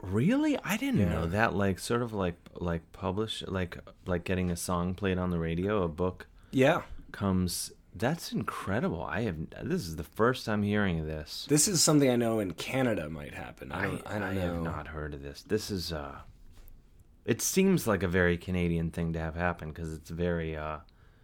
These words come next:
Speaker 1: reasonable.
Speaker 2: Yes, yes, and it's also sort of designed to support,
Speaker 1: Yeah.
Speaker 2: uh, the
Speaker 1: The arts.
Speaker 2: the arts, which, um, for better or worse, we,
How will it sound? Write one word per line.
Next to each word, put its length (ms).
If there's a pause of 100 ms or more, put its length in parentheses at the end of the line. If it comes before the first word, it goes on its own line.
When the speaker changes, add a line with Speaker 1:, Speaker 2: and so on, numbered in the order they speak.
(380)
Speaker 1:
reasonable. 800 (280)
Speaker 2:
Yes, 480 (260)
yes, 420
and 160
it's 160
also 400
sort 260
of 200 (160)
designed 580
to 100
support, 800 (500)
Speaker 1:
Yeah. 240
Speaker 2:
uh, 400
the 380
Speaker 1:
The 140
arts. 520
Speaker 2:
the 140
arts, 480
which, 440
um, 560
for 120
better 260
or 120
worse, 480
we, 380